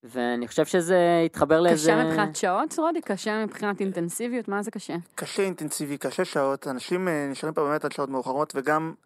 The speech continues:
Speaker 3: אה, האחריות שנופלת על כל מפתח, או, או לא רק מפתח, גם פרודקט וגם דיזיין, אה, ומרקטינג אפילו גם, אה, הרבה מאוד אחריות, כן? כל אחד נושא על הכתפיים שלו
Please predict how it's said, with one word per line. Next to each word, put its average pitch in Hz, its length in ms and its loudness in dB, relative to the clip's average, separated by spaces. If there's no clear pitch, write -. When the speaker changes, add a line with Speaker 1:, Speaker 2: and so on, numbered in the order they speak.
Speaker 3:
אה, 127 180 -2
האחריות 127 920 -4
שנופלת 147 540 -2
על 147 60 -4
כל 190 160 -2
מפתח, 214 560 -2
או, 139 220 -4
או 139 300 -8
לא 160 60 0
רק 190 100 -4
מפתח, 180 440 -2
גם 139 260 -4
פרודקט 160 380 -2
וגם 147 160 -8
דיזיין, 180 220 -4
אה, 147 60 -4
ומרקטינג 160 540 -4
אפילו 147 260 -6
גם, 135 140 -6
אה, 139 440 0
הרבה 123 240 -2
מאוד 240 140 2
אחריות, 175 440 -2
כן? 151 220 -4
כל 170 180 2
אחד 180 200 -2
נושא 156 200 -2
על 170 60 2
הכתפיים 156 380 -4
שלו 143 480 -2